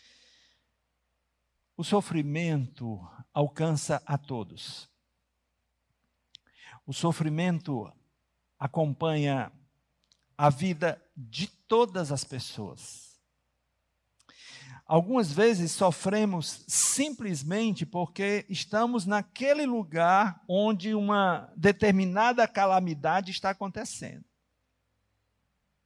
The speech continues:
Quantas famílias hoje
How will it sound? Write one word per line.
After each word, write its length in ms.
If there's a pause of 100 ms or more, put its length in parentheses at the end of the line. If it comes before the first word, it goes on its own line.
(1400)
Quantas 560
famílias 760
hoje 600